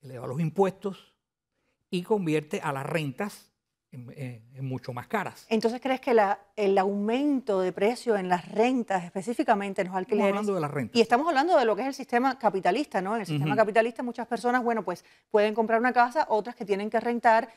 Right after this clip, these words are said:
Speaker 2: y así, ¿no? Cada cual como puede, dependiendo de sus posibilidades
Speaker 1: Ujú.
Speaker 2: o de lo que desea hacer.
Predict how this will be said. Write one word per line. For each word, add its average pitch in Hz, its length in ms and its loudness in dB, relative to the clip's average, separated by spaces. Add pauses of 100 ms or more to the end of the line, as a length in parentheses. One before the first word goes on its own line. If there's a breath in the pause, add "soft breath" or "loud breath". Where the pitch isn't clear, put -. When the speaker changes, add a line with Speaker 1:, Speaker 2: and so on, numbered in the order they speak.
(120 loud breath)
Speaker 2:
y 214 120 4
así, 190 340 2
¿no? 226 260 0
Cada 208 260 4
cual 214 400 0
como 233 280 4
puede, 240 440 2
dependiendo 202 440 0
de 240 80 0
sus 220 100 -6
posibilidades 208 540 2
Speaker 1:
Ujú. 320 60 4
Speaker 2:
o - 20 2
de - 60 4
lo 320 60 0
que 294 80 -2
desea 208 300 0
hacer. - 260 -6